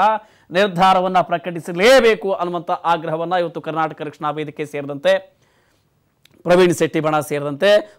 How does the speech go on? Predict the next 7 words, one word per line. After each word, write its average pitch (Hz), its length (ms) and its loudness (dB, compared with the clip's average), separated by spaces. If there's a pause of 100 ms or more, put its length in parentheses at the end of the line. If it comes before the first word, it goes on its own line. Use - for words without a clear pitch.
ವಾಟಾಳ್ 185 460 4
ನಾಗರಾಜ್ 175 420 2
ನೇತೃತ್ವದ 160 460 -4 (140)
ಸರ್ವ 185 300 2
ಸಂಘಟನೆಗಳ 160 560 -4
ಒಕ್ಕೂಟ 156 380 -6 (500)
ಇವತ್ತು 214 360 4